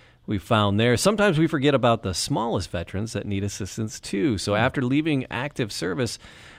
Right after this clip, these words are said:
Speaker 1: uh, those veterans, uh, I'm talking about are retired military working dogs. They need people to adopt them after their service is up.
Speaker 2: Yeah.
Speaker 1: So Air Force is looking for people,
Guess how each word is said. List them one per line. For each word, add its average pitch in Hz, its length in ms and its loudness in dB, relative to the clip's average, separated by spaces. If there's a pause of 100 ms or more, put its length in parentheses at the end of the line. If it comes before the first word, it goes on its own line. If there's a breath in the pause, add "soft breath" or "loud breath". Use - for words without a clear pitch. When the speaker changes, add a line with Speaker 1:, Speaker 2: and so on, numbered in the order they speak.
(140 loud breath)
Speaker 1:
uh, 110 300 4
those 127 240 4
veterans, 123 460 0
uh, 101 180 0
I'm 98 180 -4
talking 90 360 -4
about 101 240 -2
are 113 80 -2
retired 110 800 -6 (360)
military 92 600 -4
working 185 340 -6
dogs. 80 480 -6
They 117 100 2
need 139 280 4
people 139 240 0
to 139 200 0
adopt 156 520 -2
them 104 420 -2 (300)
after 123 320 0
their 123 120 2
service 147 520 -4
is 151 120 -4
up. - 280 -4 (160 loud breath)
Speaker 2:
Yeah. 240 140 -6 (260 loud breath)
Speaker 1:
So 120 180 0
Air 175 220 2
Force 143 400 2
is 107 120 -4
looking 120 280 -2
for 170 160 -6
people, 95 560 -6